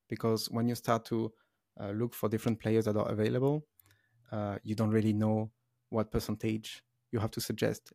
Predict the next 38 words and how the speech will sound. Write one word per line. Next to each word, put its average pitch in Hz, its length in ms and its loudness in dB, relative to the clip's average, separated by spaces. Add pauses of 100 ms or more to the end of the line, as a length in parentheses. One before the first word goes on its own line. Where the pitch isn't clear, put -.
And 113 380 2
at 127 80 -4
that 123 160 2
time, 135 200 4
there 120 120 4
was 113 180 4
no 120 240 4
also - 460 0
automatic, 113 640 -2 (120)
uh, 110 320 -4
contracting. 170 600 -2 (600)
It, 110 320 -2
it 117 200 -6
ca-, - 200 -4
it 120 140 -8
came 113 300 -2
a 117 60 -4
bit 110 160 -2
later. 113 340 -2 (340)
So 127 400 4 (640)
the 127 100 4
thing 151 220 6
is, 127 100 6
like, 117 320 2
I - 60 -2
was 104 180 0
like, - 160 0 (460)
"What 107 240 -6
should 117 140 -2
I 107 60 4
put? 120 220 0
Two, 120 220 4
three, 117 320 2
five, 110 420 2 (140)
six, - 380 -4
seven?" 110 360 4
I 104 60 -4
had, 110 260 0